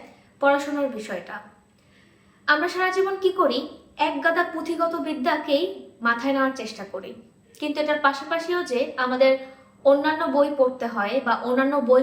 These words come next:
পড়লে যে আমাদের, আহ, জ্ঞান বৃদ্ধি পেতে পারে, এই বিষয়টা কিন্তু আমরা আসলে ফোকাস দেই না। আমরা সবসময় চিন্তা করি যে পুঁথিগত বিদ্যাই হয়তো আমাদেরকে অনেকটা ভবিষ্যৎ, আহ, ঠিক করে দিবে, আমাদেরকে কাজের ক্ষেত্রে সহযোগিতা করবে। কিন্তু চলার পথে কি খুব বেশি সহযোগিতা করে?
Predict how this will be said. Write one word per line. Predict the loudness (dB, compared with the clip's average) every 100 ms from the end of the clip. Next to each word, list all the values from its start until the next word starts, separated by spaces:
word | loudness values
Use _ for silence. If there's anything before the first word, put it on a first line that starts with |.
| 6
পড়লে | 4 6
যে | 2
আমাদের, | 0 2 2 2 -2 -18 -6
আহ, | 0 2 0 2
জ্ঞান | 4 4 2
বৃদ্ধি | -2 -2 -4
পেতে | -4 -4
পারে, | -2 0 -2 0
এই | 0
বিষয়টা | 0 0 -2 -2
কিন্তু | -4 -2 -2
আমরা | -2
আসলে | -6 -6 -6
ফোকাস | -4 -4 -6 -10
দেই | -12
না। | -12 -14 -16 _ -20 -2
আমরা | 0 0
সবসময় | 0 -2 -2 -4 -2
চিন্তা | -2 -2
করি | 2 2 2 -4 -12 -18 -6
যে | 4 4 4 -8 -2
পুঁথিগত | 2 4 4 2
বিদ্যাই | -2 -2 2 0
হয়তো | 2 0 2
আমাদেরকে | 2 4 4 6 4 4
অনেকটা | 0 0 0 0
ভবিষ্যৎ, | 2 0 0 -2 -2
আহ, | -2 -2 -4 -12 -12
ঠিক | -6 -4 2
করে | 2
দিবে, | 2 -4 -2 -4 -8 -12 0
আমাদেরকে | 0 0 0 0 0
কাজের | 2 2 2 0
ক্ষেত্রে | -2 -2 -4
সহযোগিতা | -4 -4 -4 -4 -6
করবে। | -2 -2 -2 -10 -12 -20 _
কিন্তু | -6 -6 -2
চলার | 4 4 4 0
পথে | -4 -2
কি | -4
খুব | -2 -2 0
বেশি | -4 -4
সহযোগিতা | -2 -2 -2 -6 -6
করে? | -4 -2 -2